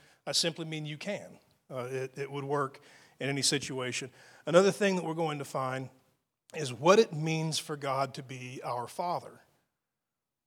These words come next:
What it means for Him to be our Father. Now, this is a, a really important thing. I mean,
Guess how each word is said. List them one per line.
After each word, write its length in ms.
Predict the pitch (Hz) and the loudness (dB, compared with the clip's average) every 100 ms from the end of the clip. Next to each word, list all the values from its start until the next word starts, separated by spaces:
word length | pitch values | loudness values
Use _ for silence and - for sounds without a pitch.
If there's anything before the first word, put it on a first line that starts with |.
| _ | _
What 140 | 135 185 | 0 0
it 100 | 190 | 2
means 280 | 185 185 | -2 -2
for 140 | 175 160 | -4 -4
Him 180 | 160 156 | -4 -4
to 60 | |
be 160 | 151 151 | -4 -2
our 160 | 143 135 | 0 -2
Father. 380 | - 147 131 | -2 -2 -2
Now, 180 | 123 139 | -4 -2
this 160 | 190 208 | 2 2
is 180 | 285 220 | 2 4
a, 140 | 202 | 4
a 60 | 190 | 2
really 280 | 175 196 185 | 2 2 0
important 420 | 165 202 196 170 | -2 -2 -2 -4
thing. 260 | - 175 147 | -4 -2 -2
I 40 | |
mean, 220 | 143 139 | -6 -10